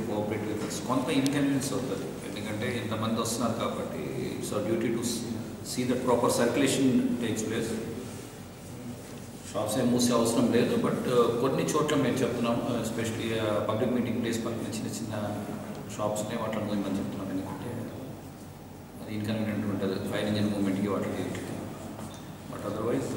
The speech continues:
uh, everything is okay. ర్యాలీ రూట్ మటుకు కొంచెం ట్రాఫిక్ రెస్ట్రిక్షన్స్ ఎక్కువ పెడతాం. వెజిటబుల్ మార్కెట్, ఈ టవర్ సర్కిల్, ఇందాక నేను చెప్పాను కదా మీకు, వైశ్య భవన్, ఈ రూట్ అంతా. So, అక్కడ ఉన్న షాప్ ఓనర్స్‌ని, ప్రజల్ని నేను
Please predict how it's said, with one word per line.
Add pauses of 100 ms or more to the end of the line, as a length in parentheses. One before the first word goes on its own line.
uh, (520)
everything
is
okay. (100)
ర్యాలీ
రూట్
మటుకు (100)
కొంచెం
ట్రాఫిక్
రెస్ట్రిక్షన్స్
ఎక్కువ
పెడతాం. (120)
వెజిటబుల్
మార్కెట్, (720)
ఈ
టవర్
సర్కిల్,
ఇందాక
నేను
చెప్పాను
కదా
మీకు,
వైశ్య
భవన్, (180)
ఈ
రూట్
అంతా. (1080)
So,
అక్కడ
ఉన్న
షాప్
ఓనర్స్‌ని, (120)
ప్రజల్ని (120)
నేను